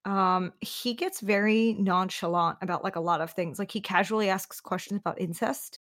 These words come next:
and, um, how they pair everybody off together. And even, like, it's no secret that we already learned that they bring outsiders in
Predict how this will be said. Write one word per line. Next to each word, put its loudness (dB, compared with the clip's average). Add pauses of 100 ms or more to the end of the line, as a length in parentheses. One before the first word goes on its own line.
(260)
and, 0 (100)
um, -2 (180)
how 2
they 0 (440)
pair 0 (260)
everybody -2
off 4
together. 2 (540)
And 2 (680)
even, 2 (220)
like, 2
it's 0
no 6
secret 2
that 2 (180)
we 2
already 6
learned 2
that 2
they 2
bring 2
outsiders 0
in -2